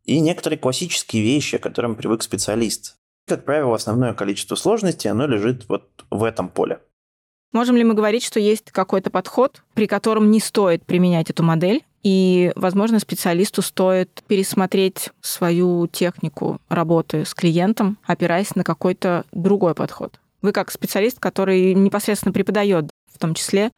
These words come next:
Speaker 2: работе с этим подходом, может быть, на своём опыте замечали, что какой-то подход максимально некомфортен ни клиенту, ни специалисту.
Speaker 1: Попытка ответить в этом месте на вопрос, с какими подходами можно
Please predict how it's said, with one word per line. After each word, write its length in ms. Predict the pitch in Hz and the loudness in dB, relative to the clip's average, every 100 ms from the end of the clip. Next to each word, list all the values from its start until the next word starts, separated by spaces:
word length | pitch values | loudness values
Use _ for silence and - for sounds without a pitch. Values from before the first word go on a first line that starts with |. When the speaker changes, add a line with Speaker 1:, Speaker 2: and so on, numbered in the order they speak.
| - | -2
Speaker 2:
работе 680 | 180 170 180 - 165 156 | 0 2 0 0 0 0
с 160 | 147 - | -2 -4
этим 300 | 165 - 151 | -4 -4 -4
подходом, 580 | 170 - 208 208 175 - _ | -4 -2 0 0 -2 -6 _
может 200 | 180 175 | -4 -2
быть, 120 | 190 | -2
на 100 | 180 | -2
своём 340 | - 185 175 185 | -2 0 2 0
опыте 260 | - - | 0 -2
замечали, 480 | 170 170 - 185 160 | 0 0 0 0 0
что 240 | 147 - | -2 -6
какой-то 400 | - 160 - - | -4 -2 0 -2
подход 400 | - 170 - 208 208 | -2 -6 -2 -2 0
максимально 720 | 180 185 - - 208 196 165 156 | 0 0 0 0 2 2 2 2
некомфортен 800 | 160 - 165 - 160 - - - - | 0 0 -4 -2 -4 -4 -10 -8 -2
ни 80 | 185 | 0
клиенту, 480 | 190 190 214 233 | 2 2 2 0
ни 80 | 170 | 0
специалисту. 640 | 170 - - 175 156 - - _ _ _ _ _ _ | 0 -4 -2 -2 -2 -6 -14 _ _ _ _ _ _
Speaker 1:
Попытка 400 | - 120 196 - | -6 -2 -2 -2
ответить 460 | 139 139 160 131 - | -2 0 -2 -4 -4
в 60 | 117 | -4
этом 180 | 123 | 0
месте 300 | 123 131 127 | 0 0 -2
на 100 | 110 | -2
вопрос, 360 | 110 113 135 - | -2 0 -2 -2
с 40 | |
какими 380 | - - 127 120 | -6 -6 -2 0
подходами 640 | 101 107 - 110 101 98 87 | -2 -6 -4 0 0 0 -4
можно 580 | 85 101 117 107 92 | -2 0 0 0 -2